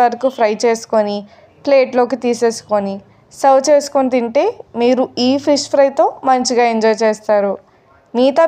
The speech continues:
పీసెస్ని కూడా అలాగే మంచిగా ఫ్రై చేసేసుకోండి. చేసుకున్న పీసెస్తో మనం already మిరియాల రసం చేసాం కాబట్టి ఈ రెండు కాంబినేషన్స్తో ఎంజాయ్ చేసేసేయండి. మా వీడియో కానీ మీకు నచ్చినట్లయితే లైక్ చేయండి,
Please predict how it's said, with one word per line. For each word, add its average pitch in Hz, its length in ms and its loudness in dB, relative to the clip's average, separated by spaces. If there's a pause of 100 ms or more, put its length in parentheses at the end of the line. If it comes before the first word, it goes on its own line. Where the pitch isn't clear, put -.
పీసెస్ని 311 500 0 (120)
కూడా 254 180 4 (260)
అలాగే 220 380 2 (520)
మంచిగా 262 460 0
ఫ్రై 262 140 4 (140)
చేసేసుకోండి. 214 800 -2 (480)
చేసుకున్న 311 400 -2 (100)
పీసెస్తో 294 500 0 (300)
మనం 240 200 0 (120)
already 247 440 0 (360)
మిరియాల 262 420 2 (100)
రసం 262 360 -2
చేసాం 247 420 -2
కాబట్టి 226 420 -2 (220)
ఈ - 20 0 (120)
రెండు 226 300 0
కాంబినేషన్స్తో 240 680 0 (240)
ఎంజాయ్ 240 320 0
చేసేసేయండి. 208 680 -4 (500)
మా 220 80 2 (140)
వీడియో 302 320 2
కానీ 285 220 0
మీకు 254 180 -2
నచ్చినట్లయితే 269 680 0 (220)
లైక్ 214 320 -2
చేయండి, 269 320 0